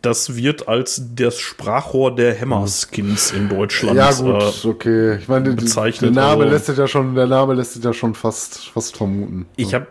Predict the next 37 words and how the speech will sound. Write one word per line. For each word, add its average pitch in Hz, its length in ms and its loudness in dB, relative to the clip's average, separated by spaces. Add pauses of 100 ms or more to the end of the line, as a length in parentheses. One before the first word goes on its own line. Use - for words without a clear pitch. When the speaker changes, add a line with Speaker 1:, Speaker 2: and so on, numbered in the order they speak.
(100)
Speaker 1:
ich - 160 -8
hatte 131 160 -2
ehrlich 131 220 -2
gesagt 127 240 -2
keinen 123 180 -2
Bock, 120 140 -2
mich 127 160 -4
mit 120 120 -2
dem 120 140 0
Dreck 120 240 -4
weiter 117 300 -2
zu 117 160 -4
befassen, 113 380 -2
deswegen 110 260 2
Speaker 2:
Ja, - 20 4
Speaker 1:
bin 120 100 2
ich 120 120 -2
da 117 80 0
an 110 80 0
der 113 80 2
Speaker 2:
kann 101 60 -2
ich 98 40 0
Speaker 1:
Stelle 123 140 0
so 123 100 0
ein 120 40 0
Speaker 2:
verstehen. 98 260 0
Speaker 1:
bisschen - 0 -
ausgestiegen. 123 720 -2
Ich - 140 -2
weiß 117 200 -2
allerdings, 113 400 -2
dass 120 160 -2
es - 160 -2
in 113 400 0
Dortmund, 127 520 -2
äh, 98 140 0
mal 117 440 2